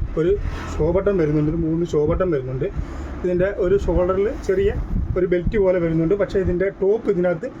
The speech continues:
അറ്റാച്ച്ഡ് ആയിട്ടാണ് വരുന്നത്. നമുക്ക് ഇതിൻ്റെ വണ്ണം അഡ്ജസ്റ്റ് ചെയ്യാൻ ഇതിനകത്തൊരു ടൈ വരുന്നുണ്ട്. ഇതൊരു, ആ, ടീനേജ് കുട്ടികൾക്ക്, അതായത് ഒരു, ആ, പതിമൂന്ന്, പതിനാല്, പതിനഞ്ച് വയസ്സുള്ള കുട്ടികൾക്കാണ് കറക്റ്റ് മെഷർമെൻ്റ് ആയിട്ട് വരുന്നത്. ഇതിന്,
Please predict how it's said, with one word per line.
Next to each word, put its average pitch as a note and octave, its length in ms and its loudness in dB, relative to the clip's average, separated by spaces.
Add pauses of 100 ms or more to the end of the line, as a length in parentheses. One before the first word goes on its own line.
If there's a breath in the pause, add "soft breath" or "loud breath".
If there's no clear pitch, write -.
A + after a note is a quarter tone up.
(280 loud breath)
അറ്റാച്ച്ഡ് G#3 420 0
ആയിട്ടാണ് E3 340 0
വരുന്നത്. D3 280 0 (540)
നമുക്ക് G3+ 260 2
ഇതിൻ്റെ G3+ 220 2
വണ്ണം A3 240 0 (140)
അഡ്ജസ്റ്റ് F#3 320 2
ചെയ്യാൻ E3 200 0 (360)
ഇതിനകത്തൊരു E3 380 -2 (100)
ടൈ D3 100 0 (120)
വരുന്നുണ്ട്. D3 360 -2 (520 loud breath)
ഇതൊരു, G#3 220 6 (260)
ആ, F#3 40 2 (340)
ടീനേജ് A3+ 440 0
കുട്ടികൾക്ക്, D#3+ 360 0
അതായത് E3+ 260 2
ഒരു, A3 80 0 (540)
ആ, F#3 120 2 (120)
പതിമൂന്ന്, G#3+ 440 0
പതിനാല്, G#3 380 2
പതിനഞ്ച് G3+ 320 0
വയസ്സുള്ള F#3+ 360 2
കുട്ടികൾക്കാണ് E3+ 500 0 (360)
കറക്റ്റ് F#3+ 340 0
മെഷർമെൻ്റ് G3 400 0
ആയിട്ട് F#3 180 0
വരുന്നത്. D3+ 300 0 (600 loud breath)
ഇതിന്, A#3 220 2